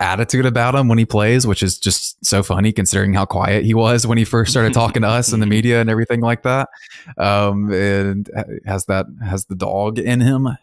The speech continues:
Speaker 1: if you will. And obviously, uh, excellent speed of thought, excellent technical ability. It, it's a really big year for Caleb, especially in a year where he's probably gonna be at the Olympics with, uh, the, the U S team. It, people are gonna really take notice of Caleb Wiley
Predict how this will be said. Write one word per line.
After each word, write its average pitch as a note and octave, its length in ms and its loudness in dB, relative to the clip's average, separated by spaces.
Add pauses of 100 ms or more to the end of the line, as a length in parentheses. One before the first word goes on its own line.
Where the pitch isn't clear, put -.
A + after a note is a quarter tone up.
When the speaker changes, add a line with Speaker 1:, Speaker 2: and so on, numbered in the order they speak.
(120)
Speaker 1:
if - 160 -2
you B2+ 120 4
will. C3+ 340 0 (480)
And A#2 460 0
obviously, A2+ 500 2
uh, G2+ 100 0 (560)
excellent A2+ 360 -4
speed G#2 160 -4
of G2+ 80 -8
thought, B2 520 -4
excellent G2+ 520 -6
technical A2+ 460 -4
ability. G#2 640 0
It, G2 260 -4
it's G2+ 160 -2
a A2+ 80 2
really G#2 480 -2
big C3 280 -2
year G#2+ 280 0
for G#2 140 -6
Caleb, F#2+ 520 -6
especially E2+ 480 -8
in F#2+ 60 -6
a F#2 40 -6
year F2+ 240 -6
where F#2 160 -6
he's F#2 120 -6
probably - 280 -14
gonna G2 200 -2
be G2+ 160 0
at G2 80 -6
the F#2 100 -6
Olympics G2+ 480 -4 (400)
with, G2 280 -2
uh, G2 360 -2 (100)
the, A2 180 -2
the G#2+ 120 -2
U G#2+ 180 2
S G2+ 200 2
team. G#2+ 420 0
It, F2 220 -6 (240)
people C3 240 -2
are C3 80 0
gonna D3+ 260 0
really A2 340 2
take C#3+ 260 -6
notice B2 280 0
of G2+ 120 -4
Caleb G#2 300 2
Wiley G2 380 0